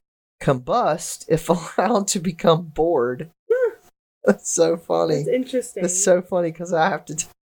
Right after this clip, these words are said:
Speaker 2: I feel like
Speaker 1: I
Speaker 2: that
Speaker 1: get
Speaker 2: suits
Speaker 1: so
Speaker 2: me.
Speaker 1: bored at work. It's
Speaker 2: Yeah.
Speaker 1: like, "Oh, come on, customers, come through the
Speaker 2: Mm-hmm.
Speaker 1: door."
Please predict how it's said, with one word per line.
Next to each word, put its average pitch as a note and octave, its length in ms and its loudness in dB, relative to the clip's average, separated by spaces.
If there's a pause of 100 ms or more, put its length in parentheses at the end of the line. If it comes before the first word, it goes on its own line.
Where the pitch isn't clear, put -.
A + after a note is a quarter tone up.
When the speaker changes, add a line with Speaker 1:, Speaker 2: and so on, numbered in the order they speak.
(240)
Speaker 2:
I E3+ 340 0
feel C#4 200 0
like D4 160 -4
Speaker 1:
I F#3 80 2
Speaker 2:
that F#3+ 80 -4
Speaker 1:
get A#3 220 0
Speaker 2:
suits G#3 160 -4
Speaker 1:
so E3+ 580 2
Speaker 2:
me. F3+ 80 -18 (140)
Speaker 1:
bored D3 340 2
at - 120 2
work. A#2 560 -2
It's G3 220 0
Speaker 2:
Yeah. D3 60 2
Speaker 1:
like, B2+ 280 0 (420)
"Oh, D#3+ 800 0
come F#3+ 160 -6
on, F3+ 260 2
customers, F#3+ 720 0
come G#3 220 0
through A3 140 -6
the C4 80 -10
Speaker 2:
Mm-hmm. C#4 760 0
Speaker 1:
door." - 200 -4